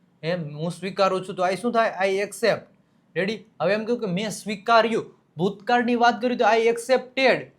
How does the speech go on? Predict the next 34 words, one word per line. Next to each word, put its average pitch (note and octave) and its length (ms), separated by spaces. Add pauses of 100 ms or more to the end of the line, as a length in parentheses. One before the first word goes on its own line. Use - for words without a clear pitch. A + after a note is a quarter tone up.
(240)
સ્વીકાર્યું B3 600
ત્યારે A#3+ 260
એક્સેપ્ટ A#3 360
ન C#4+ 80
આવે, G#3+ 200 (360)
વી G3+ 100
ટુ B3+ 180
નો A#3+ 120
યુઝ A3+ 240
કરવાનો, D#3 400
રેડી? B3 400 (240)
એ F#3+ 40
એક્સેપ્ટેડ B3 920 (140)
અને G#3+ 140
એક્સેપ્ટેડ D#3+ 520 (200)
બે D#3 280
સરખા A3 360
છે, G3+ 240 (360)
તો C#3+ 100
વી F3+ 160
ટુ A3 160
ક્યારે A#3 240
યુઝ A#3 220
કરું, F#3+ 240
વી D3 120
થ્રી G#3+ 200
ક્યારે A3+ 220
યુઝ A3 180
કરું, G3 180
હમણાં C4 320
જ A3 40 (160)
ડિટેલમાં C4 460
ચર્ચા B3 340
તમને A#3+ 360